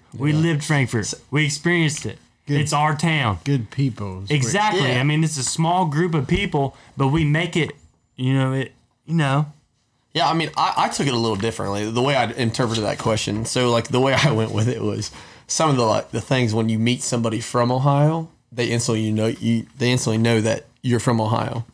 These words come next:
Speaker 2: Like
Speaker 1: No, no, no. You're, you're meeting someone that's never even known of Ohio
Speaker 2: Well, you're
Speaker 1: before.
Speaker 2: describing Ohio and the city that you're from to that person. So, like, if I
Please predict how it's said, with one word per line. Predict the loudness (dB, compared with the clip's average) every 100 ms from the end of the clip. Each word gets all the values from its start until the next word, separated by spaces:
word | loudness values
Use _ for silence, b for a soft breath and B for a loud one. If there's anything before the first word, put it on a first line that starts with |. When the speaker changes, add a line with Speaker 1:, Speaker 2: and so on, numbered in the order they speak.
| -10
Speaker 2:
Like | -2
Speaker 1:
No, | 0 2
no, | 2 2
no. | 0 0
You're, | 0 0
you're | 0 0
meeting | 0 0 -2
someone | -2 0 0
that's | -2 -2
never | -2 0 0
even | 0 0 0
known | 0 0 0
of | -2
Ohio | -2 -2 -2
Speaker 2:
Well, | -2 0
you're | 0
Speaker 1:
before. | 0
Speaker 2:
describing | -2 -2 0 0
Ohio | 0 0 2 0 0 -2
and | -4
the | -4
city | -2 -2 -2
that | -2
you're | -4
from | -2 -2 0
to | 0
that | 2 0
person. | 0 -2 -2 -6
So, | -4 0 2
like, | 2 0
if | -4 0
I | 0 2 0